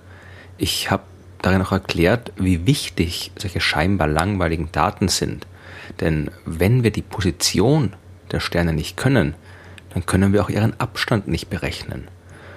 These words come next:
Und wenn wir ihren Abstand nicht kennen, dann lassen sich auch ihre anderen Eigenschaften nur schwer bestimmen. Sternkataloge, die nur aus langen Zahlenreihen bestehen, sind nicht so attraktiv wie die schönen bunten Bilder von Galaxien und von Gasnebeln.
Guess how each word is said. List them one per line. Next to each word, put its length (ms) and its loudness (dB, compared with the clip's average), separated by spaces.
Und 140 0
wenn 140 6
wir 100 4
ihren 240 -2
Abstand 520 0
nicht 240 -2
kennen, 400 2
dann 140 -2
lassen 180 2
sich 220 0
auch 80 0
ihre 240 0
anderen 360 4
Eigenschaften 720 -2
nur 160 0
schwer 360 0
bestimmen. 580 -2
Sternkataloge, 880 2
die 300 2
nur 360 4
aus 160 -4
langen 320 2
Zahlenreihen 640 2
bestehen, 500 0
sind 480 2
nicht 340 2
so 120 0
attraktiv 840 0
wie 100 2
die 300 2
schönen 440 2
bunten 360 2
Bilder 460 2
von 380 -2
Galaxien 580 -2
und 120 0
von 160 -2
Gasnebeln. 680 2